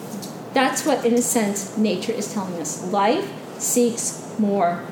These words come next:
life. And what we also know now, even from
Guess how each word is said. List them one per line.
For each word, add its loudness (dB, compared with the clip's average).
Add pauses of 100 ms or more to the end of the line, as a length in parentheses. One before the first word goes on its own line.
life. -2 (1300)
And 8 (1300)
what 8
we 6
also 4
know 6
now, 0 (160)
even 6
from 2